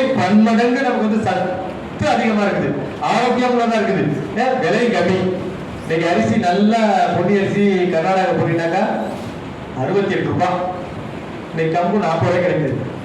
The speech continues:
கேழ்வரகு முப்பத்தி ரெண்டு ரூபாய் கிடைக்குது. இப்படி ரொம்ப விலை கம்மியா இருக்கு. ஆனா ஒரு கிலோ அரிசி வாங்குறதுக்கு அரை கிலோ கம்பு வாங்கினீங்கன்னா போதும்.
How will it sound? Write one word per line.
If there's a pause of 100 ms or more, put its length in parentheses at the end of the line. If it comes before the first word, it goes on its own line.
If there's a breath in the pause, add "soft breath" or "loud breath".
கேழ்வரகு
முப்பத்தி
ரெண்டு
ரூபாய்
கிடைக்குது. (280)
இப்படி
ரொம்ப
விலை
கம்மியா
இருக்கு. (340)
ஆனா (180)
ஒரு
கிலோ
அரிசி
வாங்குறதுக்கு (1160)
அரை
கிலோ
கம்பு
வாங்கினீங்கன்னா
போதும்.